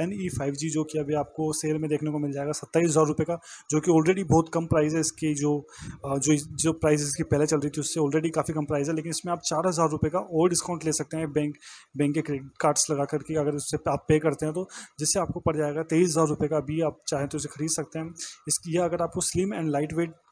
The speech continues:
स्मार्टफोन चाहिए तो ये वाला फ़ोन आप बिल्कुल आपके लिए है। सिक्सटी फ़ोर मेगापिक्सल ट्रिपल कैमरा सेटअप आपको इसमें देखने को मिलता है और बहुत ही शानदार कैमरा क्वालिटी इस वाले स्मार्टफोन की, बाकायदा बहुत ही अच्छी कै-, कैमरा क्वालिटी है। और इसके अंदर आपको मिलती है Snapdragon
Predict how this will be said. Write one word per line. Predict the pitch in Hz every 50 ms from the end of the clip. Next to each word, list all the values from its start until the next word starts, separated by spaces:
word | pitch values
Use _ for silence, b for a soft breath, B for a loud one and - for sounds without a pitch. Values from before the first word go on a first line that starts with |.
| -
स्मार्टफोन | - - - 156 147 - - 170
चाहिए | 143 156 151 160 165
तो | 160 170 156
ये | 143 147 156
वाला | 151 151 151
फ़ोन | 147 - 156 143
आप | 143 139
बिल्कुल | 131 147 139 - 160 160
आपके | 151 151 - - 156
लिए | 151 151 156
है। | 165 165
सिक्सटी | - - 151 - - 185
फ़ोर | 165 - 170 175 175
मेगापिक्सल | 170 165 165 170 160 165 151 - - 175 170
ट्रिपल | 160 - 160 151 185 165
कैमरा | 160 - 160 156 165 156
सेटअप | - 156 143 - 151 156
आपको | 147 - - 156
इसमें | - - 156 139
देखने | 147 139 139 147
को | 139 156 156
मिलता | 147 143 139 - 156 160
है | 160 156 B B B B B B 165
और | 151 135 -
बहुत | 147 156 170 156 190
ही |
शानदार | 170 - 170 151 151 151 147
कैमरा | - 160 151 147 147 151
क्वालिटी | 143 156 147 139 131 160 160
इस | 151 151 -
वाले | 156 151 147
स्मार्टफोन | - - 151 147 139 - - 151 143
की, | - 151
बाकायदा | 147 139 - 143 143 147 156
बहुत | 139 131 139 139 135 147
ही |
अच्छी | 143 143 - 143
कै-, | 151 143
कैमरा | - - 151 139 143 143 143
क्वालिटी | - 147 139 139 139 - 147
है। | 147 170 - _ B B B B B B B
और | B - 151
इसके | 143 - 185
अंदर | 175 180
आपको | 175 175 185
मिलती | 180 165 151 156 170
है | 170
Snapdragon | 160 - 170 170 165 160 156 160 151 165 160